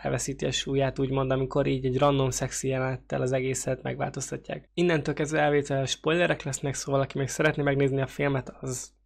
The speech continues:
ne nézze tovább. Ezen kívül még probléma a teljesen random elvart szálak, amik egyszerűen, ö, néhol jól működnek, néhol nem annyira. Tehát például megjelenik egy ilyen szexi mérnök csaj,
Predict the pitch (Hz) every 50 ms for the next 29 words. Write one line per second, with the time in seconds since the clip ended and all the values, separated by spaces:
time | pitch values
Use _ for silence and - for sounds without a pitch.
0 | _ - - - - - - - - 147 135 123 - 139 - - 139 135 135 131
1 | 135 - _ - 156 165 175 160 160 - 160 160 156 156 156 - - 160 151 143
2 | 143 139 139 139 139 - 151 151 143 - - 143 135 131 135 139 135 135 135 -
3 | - 143 139 135 131 131 131 - - - - 135 139 143 143 143 - - - -
4 | - - - - - - - - - 143 147 143 156 151 151 - - 160 151 156
5 | 151 151 151 151 151 151 151 151 151 151 147 - - - - - - 160 170 165
6 | 147 135 131 135 135 131 127 139 143 151 151 151 151 151 151 151 151 147 - 156
7 | 151 151 151 147 143 147 147 147 143 139 135 131 131 135 135 131 127 127 127 127
8 | 131 131 135 131 - - 139 135 139 139 - - 185 190 170 143 147 143 139 147
9 | 147 143 143 139 135 135 135 131 - - 135 135 139 131 127 - - 151 151 -
10 | - - 151 147 143 143 139 139 143 139 139 - - - 160 156 156